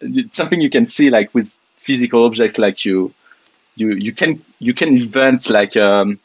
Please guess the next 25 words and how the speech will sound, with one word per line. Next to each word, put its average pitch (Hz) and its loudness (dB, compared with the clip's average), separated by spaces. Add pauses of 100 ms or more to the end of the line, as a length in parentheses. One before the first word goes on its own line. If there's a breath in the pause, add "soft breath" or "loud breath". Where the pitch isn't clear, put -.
(300)
uh, 98 2 (140)
a 110 -2
man 113 0 (200)
with, 107 -4
uh, 101 2 (180)
like, 107 -2
op-, 117 -2
um, 107 2
a 117 -4
character 131 0
with 110 -2
something 110 -4
like 104 0
that 113 2
and 107 0
some 107 -2
other 117 0
pieces, 156 -4 (260 loud breath)
and 120 2
you 120 4
can 110 -2
create 110 -2
something 104 -4
totally 120 2
unexpected 110 -2